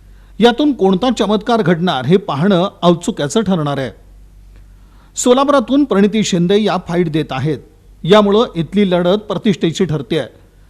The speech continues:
तिकडे मोहिते पाटील यांच्या करिश्म्याचा सवाल आहे. दोन्ही मतदारसंघ हे लागून आहेत. दोन्हीकडच्या उमेदवारात कोणत्याही परिस्थितीत आव्हानं पेलण्याची क्षमता आहे.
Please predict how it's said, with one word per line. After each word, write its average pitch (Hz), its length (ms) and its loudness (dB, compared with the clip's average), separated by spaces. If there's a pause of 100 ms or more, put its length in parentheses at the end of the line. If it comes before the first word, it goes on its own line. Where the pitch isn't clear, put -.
(300)
तिकडे 277 220 2
मोहिते 254 340 6
पाटील 214 380 0
यांच्या 175 480 0
करिश्म्याचा 190 680 -4
सवाल 160 360 -2
आहे. 135 120 -4 (600)
दोन्ही 180 380 6
मतदारसंघ 196 680 -2
हे 208 200 2
लागून 165 320 0
आहेत. 143 120 -4 (640)
दोन्हीकडच्या 240 680 6
उमेदवारात 196 680 2 (200)
कोणत्याही 180 520 2
परिस्थितीत 196 640 -2 (200)
आव्हानं 165 520 0
पेलण्याची 175 600 -2
क्षमता 180 380 -2
आहे. 123 140 -6